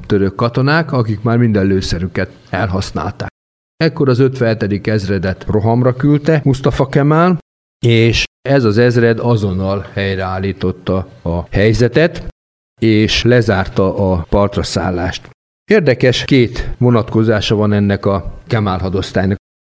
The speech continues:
Az egyik, hogy Mustafa Kemal, a későbbi Atatürk, a Török Köztársaság megalapító és első elnökének a életrajzírói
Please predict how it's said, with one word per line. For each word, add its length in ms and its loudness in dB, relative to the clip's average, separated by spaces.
Az 100 2
egyik, 320 2
hogy 360 2
Mustafa 760 0
Kemal, 340 0
a 100 -2
későbbi 800 -2
Atatürk, 640 -6
a 140 -8
Török 240 -2
Köztársaság 540 -4
megalapító 600 -4
és 160 -6
első 440 -6
elnökének 720 0
a 240 -2
életrajzírói 1120 2